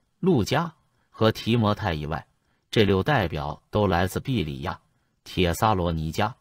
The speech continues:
特庇和以弗所等地方的教会。其中我们暂且记住三个名字：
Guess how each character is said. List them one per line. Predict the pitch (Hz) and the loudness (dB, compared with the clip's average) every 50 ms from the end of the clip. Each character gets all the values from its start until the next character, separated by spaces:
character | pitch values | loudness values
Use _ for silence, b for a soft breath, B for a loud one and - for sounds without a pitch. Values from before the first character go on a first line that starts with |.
| _ _ _ _ _ _ _ - | _ _ _ _ _ _ _ -6
特 | - - 127 107 95 | 0 2 4 4 4
庇 | 92 110 101 95 | 4 2 0 0
和 | - - 101 | 2 0 0
以 | 98 90 87 | 0 0 -2
弗 | 80 - - 110 120 | -4 -2 -2 -2 0
所 | - - 104 120 | 0 0 0 0
等 | 120 - 80 73 67 71 - _ | 0 0 -2 -2 -4 -6 -10 _
地 | - 156 139 104 | -4 -2 0 0
方 | 92 - 92 87 | 0 0 0 -2
的 | 80 82 | -2 -2
教 | 76 - 90 76 69 | -4 -4 -4 -4 -4
会。 | - 113 - - _ _ _ _ _ _ _ _ _ | -4 -6 -8 -8 _ _ _ _ _ _ _ _ _
其 | - - - 110 120 135 | -12 -4 0 2 2 4
中 | - 170 180 180 - - _ | 4 2 2 2 -2 -6 _
我 | - 98 90 | 0 0 2
们 | 90 98 | 2 2
暂 | - - 123 101 90 82 | 2 2 2 2 2 0
且 | - 90 80 80 | 0 -2 -4 -4
记 | - - 117 98 | -2 -2 -2 0
住 | - 85 78 | 0 -2 -4
三 | - - - 131 156 | -4 -2 0 2 2
个 | 156 120 80 | 2 0 -2
名 | 78 69 67 76 95 | -2 -4 -4 -4 -4
字： | 101 101 - | -4 -4 -6